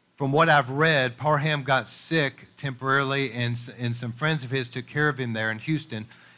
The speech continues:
So it made him kinda stop traveling.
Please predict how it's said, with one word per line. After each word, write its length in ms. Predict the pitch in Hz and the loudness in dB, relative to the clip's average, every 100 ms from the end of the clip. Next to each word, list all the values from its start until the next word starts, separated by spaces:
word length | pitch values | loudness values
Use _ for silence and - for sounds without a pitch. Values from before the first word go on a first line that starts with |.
| - _ | -20 _
So 220 | - 131 | 0 2
it 60 | 139 | 4
made 200 | 143 151 | 2 2
him 160 | 139 | 0
kinda 240 | 139 143 117 | 0 0 0
stop 640 | - - - 156 143 - | -4 -8 2 4 4 2
traveling. 560 | - 151 156 139 123 | 0 4 4 2 -4